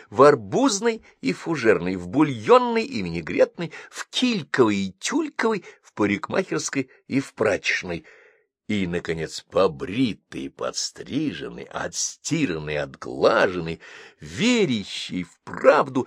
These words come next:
и совершенно, простите, обожравшийся,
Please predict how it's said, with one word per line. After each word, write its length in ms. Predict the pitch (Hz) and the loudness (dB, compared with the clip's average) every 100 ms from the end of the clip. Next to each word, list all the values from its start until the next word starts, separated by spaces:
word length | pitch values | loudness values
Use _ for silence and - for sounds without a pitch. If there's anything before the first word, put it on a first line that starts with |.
| - | -4
и 180 | 120 127 | -6 -4
совершенно, 640 | - 139 143 123 107 104 | -2 -2 6 6 6 0
простите, 640 | - 110 98 - 98 98 87 - - | 0 -4 -4 -6 -8 -8 -10 -14 -2
обожравшийся, 1160 | 98 90 92 87 160 254 - - 113 - 87 | 0 0 0 -2 -2 -2 -2 -4 -4 -6 -6